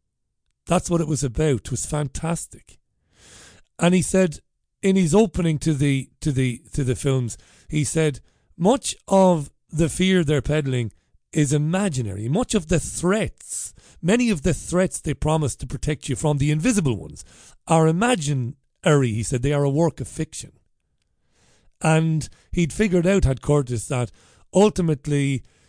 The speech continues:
the politicians were promising to protect you from imaginary threats, invisible threats, promising, but in return for something. And the exchange was, the trade-off was, you gave up your freedom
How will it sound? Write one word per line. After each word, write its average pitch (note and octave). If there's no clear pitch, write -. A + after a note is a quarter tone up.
the C#3+
politicians D#3+
were C3+
promising F3
to A#2
protect C#3+
you D3
from C#3+
imaginary D#3+
threats, C3
invisible C#3
threats, -
promising, G3
but F3
in G#3
return F3+
for -
something. -
And C#3+
the D#3
exchange F#3+
was, B2
the C3+
trade-off E3+
was, B2+
you D#3
gave C3+
up B2+
your A2+
freedom B2